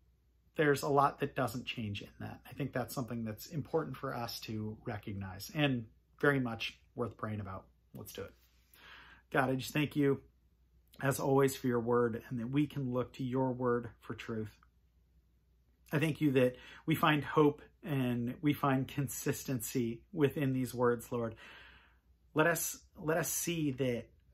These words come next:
what you demand of us, God,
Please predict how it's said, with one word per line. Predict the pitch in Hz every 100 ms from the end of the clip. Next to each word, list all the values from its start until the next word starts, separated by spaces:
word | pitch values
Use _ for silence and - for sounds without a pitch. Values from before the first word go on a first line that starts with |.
| -
what | 143 156 170
you | 180
demand | 156 147 135 127 131 131
of | - 120 113
us, | 110 110 - - -
God, | 104 104 104